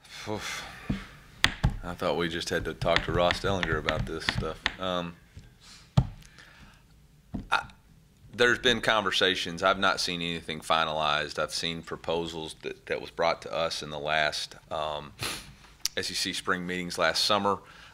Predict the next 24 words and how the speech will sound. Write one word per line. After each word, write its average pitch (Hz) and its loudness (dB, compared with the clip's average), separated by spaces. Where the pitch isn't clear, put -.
Um, 80 0
that 78 -4
was 78 -4
a - -6
proposal 92 0
on 82 -2
both 85 -2
a 80 -4
seven, - 2
or 80 0
eight-game 98 0
schedule 87 0
and 76 -4
a - -6
nine-game 85 0
schedule, 85 0
and, 76 -8
and 76 -8
what 85 -2
those, 85 -2
uh, 80 2
would 82 -6
look 104 0
like. 92 4